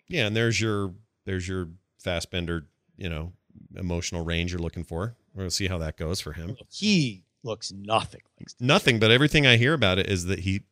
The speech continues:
Speaker 1: embodies him in every other possible way on screen. So.
Speaker 2: Well, I think he embodies him in the same way that, uh,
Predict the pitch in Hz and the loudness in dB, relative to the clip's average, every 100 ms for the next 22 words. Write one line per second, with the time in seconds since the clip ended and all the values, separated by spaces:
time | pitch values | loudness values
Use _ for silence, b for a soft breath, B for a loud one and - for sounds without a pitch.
0 | - 92 82 90 98 82 80 76 78 90 | -6 -4 -2 0 0 -2 -4 -6 -6 -6
1 | 82 82 78 76 - 69 - 69 65 - | -4 -4 -4 -6 -8 -10 -10 -12 -14 -16
2 | - _ - 71 - - - - - 180 | -20 _ -16 -14 -14 -14 -18 -12 -2 0
3 | 165 - 135 147 151 - - - 135 127 | 0 -2 -4 -2 -4 -8 -18 -8 -6 -6
4 | 117 127 123 110 123 110 110 110 - 120 | -2 -2 -2 -6 -8 -10 -12 -14 -10 -8
5 | 113 110 107 107 _ _ _ _ _ _ | -8 -10 -10 -12 _ _ _ _ _ _
6 | - 135 110 101 | -4 -2 0 -4